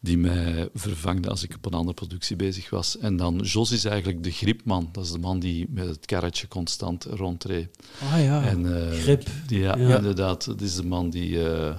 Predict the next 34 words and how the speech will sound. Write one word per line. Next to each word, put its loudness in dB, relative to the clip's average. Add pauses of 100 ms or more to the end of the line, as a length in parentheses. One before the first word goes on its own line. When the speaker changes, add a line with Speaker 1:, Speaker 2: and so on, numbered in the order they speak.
(120)
Speaker 1:
ja, -4
constant -6
aan -6
het -16
rondrijden -6
was -6
met -10
ons -6 (120)
op, -20 (100)
eh, -10 (400)
de -14
dolly. -10 (600)
En 2
daarnaast 2
had 8
je 4
dan 8
nog 6
het, 6
het 2
belichtingsteam. 2
En -2
dat -2
was -2
Steven 2
Frederiks, -2 (100)
eh, -2
samen 0
met 0
Lief, 0
dacht -8
ik, -10
Lief -8
Molderé, -2